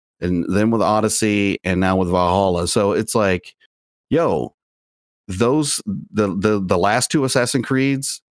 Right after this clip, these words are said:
were phenomenal. People adore those games. Not that they don't like the old Assassin's Creed stuff.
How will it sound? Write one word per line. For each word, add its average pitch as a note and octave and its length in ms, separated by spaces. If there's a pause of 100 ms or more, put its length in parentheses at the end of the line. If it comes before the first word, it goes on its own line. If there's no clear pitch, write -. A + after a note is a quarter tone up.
(320)
were F#2 480
phenomenal. F2+ 720 (260)
People G#2 600 (460)
adore G2 480
those E2 220
games. D2+ 420 (460)
Not G#2 200
that A#2+ 100
they B2 120
don't B2+ 180
like B2+ 180
the B2 120
old A#2+ 560
Assassin's A2 520
Creed B2 260
stuff. A2+ 380